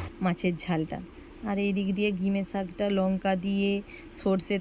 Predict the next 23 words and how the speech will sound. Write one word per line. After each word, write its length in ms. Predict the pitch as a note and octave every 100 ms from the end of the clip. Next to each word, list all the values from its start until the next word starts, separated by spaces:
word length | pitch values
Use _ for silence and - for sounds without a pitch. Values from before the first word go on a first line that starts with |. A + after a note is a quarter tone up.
| -
তেল 280 | G3+ G3 F#3+
দিয়ে, 260 | G3 G3+ G#3+
আলু 320 | F#3+ F3+ F#3
দিয়ে 320 | F#3+ G3 D4 - - - -
এটা 160 | F#3
হচ্ছে 240 | F#3 - B3+
মেখে 380 | G3+ F3+ G3
নিচ্ছি। 460 | F3+ E3+ - - F3+ F3+ - - - -
সর্ষের 280 | G3 F3+ G3 -
তেল 220 | G3+ G3
দিয়ে, 140 | G#3
আলু 240 | G3+ F#3+ F#3+
দিয়ে, 300 | F3+ G3 G#3
কাঁচা 260 | G3 F#3+ F#3+
লঙ্কা 300 | F#3 F#3 G3
দিয়ে 160 | F#3 G3+
গিমে 260 | F#3+ G3
শাক 160 | G3 G3+
মাখা 260 | G#3 G3+ G#3+
খেতে 360 | B3 - G3+ - - - -
খুবই 320 | - A#3 B3
ভালো 320 | G#3 F3+ E3 D#3+
লাগে। 320 | D#3 D#3+